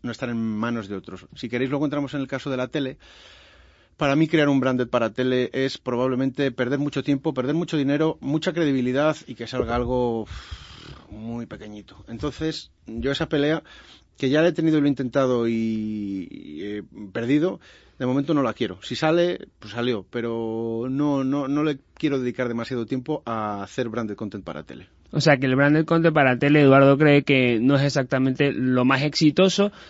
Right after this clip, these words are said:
Speaker 2: ¿Qué opinión tienes tú en este caso? Porque a mí me, me habías contado en algún momento que esto era como tener tu propia fiesta y eso era divertido, ¿no?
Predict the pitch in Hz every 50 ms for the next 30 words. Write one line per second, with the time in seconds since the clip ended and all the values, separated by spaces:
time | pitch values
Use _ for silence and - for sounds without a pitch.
0 | - _ - - 170 165 190 202 214 220 220 214 220 220 202 185 - 196 196 190
1 | 185 175 - 175 - 208 208 233 202 180 165 147 160 151 147 107 117 127 143 147
2 | 147 147 151 156 156 175 190 208 220 226 233 208 196 196 180 170 196 208 202 -
3 | 254 202 185 170 180 185 190 190 190 170 165 165 170 175 185 185 185 226 214 202
4 | 175 - 196 190 220 220 254 247 233 185 180 160 156 143 - 190 180 196 202 190
5 | 220 214 - - 175 175 - 165 139 123 117 - 147 147 170 208 240 202 139 110
6 | 104 - 160 202 190 127 110 107 123 254